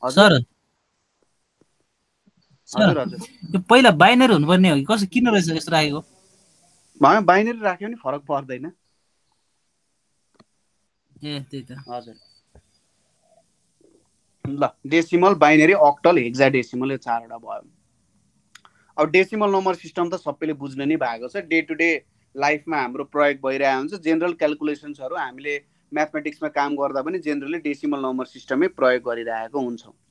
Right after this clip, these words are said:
Speaker 1: अब यसमा के हुन्छ, जिरोदेखि नाइनसम्मको डिजिट हुन्छ, जिरो, वान, टू, हुँदै हुँदै नाइनसम्मको डिजिट हुन्छ।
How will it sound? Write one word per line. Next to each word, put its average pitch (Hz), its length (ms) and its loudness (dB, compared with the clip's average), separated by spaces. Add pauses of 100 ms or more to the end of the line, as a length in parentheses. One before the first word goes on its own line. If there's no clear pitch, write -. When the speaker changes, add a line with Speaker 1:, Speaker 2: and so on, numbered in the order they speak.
(1200)
Speaker 1:
अब 190 140 4
यसमा 226 360 4
के 214 160 0
हुन्छ, 165 260 4 (520)
जिरोदेखि 196 720 2
नाइनसम्मको 170 760 0
डिजिट 160 360 -2
हुन्छ, 131 120 -8
जिरो, 151 520 -2
वान, 143 380 -4
टू, 160 340 -4 (400)
हुँदै 147 220 -2
हुँदै 143 380 -2 (320)
नाइनसम्मको 147 760 -2
डिजिट 143 400 -6
हुन्छ। 113 240 -12